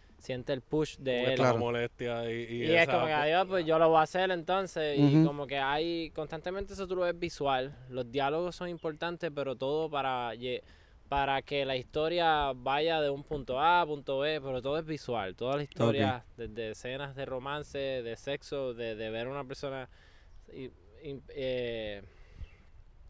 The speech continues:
Speaker 1: diversidad funcional, ah, eh, eh, cómo otra gente la miran, o sea, todo el, todo, todo el proceso de ella y el
Speaker 3: Ujú.
Speaker 1: proceso de él. Am, él en verdad, pues,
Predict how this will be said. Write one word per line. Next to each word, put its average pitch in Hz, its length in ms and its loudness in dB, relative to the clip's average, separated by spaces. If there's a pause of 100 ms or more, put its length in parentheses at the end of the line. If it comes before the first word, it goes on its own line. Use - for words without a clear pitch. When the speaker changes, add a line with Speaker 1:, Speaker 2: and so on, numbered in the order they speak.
(140)
Speaker 1:
diversidad 143 640 2
funcional, 147 800 0
ah, 123 320 -4
eh, 123 460 -4
eh, 120 320 -6 (420)
cómo 151 360 -2
otra 147 240 -2
gente 147 240 -6
la 135 200 -2
miran, 147 580 -4
o 131 80 -10
sea, 120 180 -10
todo 170 480 4
el, 165 160 0
todo, 160 540 2
todo 175 300 0
el 190 60 -2
proceso 175 480 -6
de 208 200 -2
ella 208 200 0
y 131 120 -8
el 131 80 -6
Speaker 3:
Ujú. 117 80 -6
Speaker 1:
proceso 117 360 -4
de 165 120 0
él. 185 100 -6 (880)
Am, 120 640 -4 (580)
él 131 220 -4
en 160 120 -2
verdad, 170 420 2
pues, 160 140 -2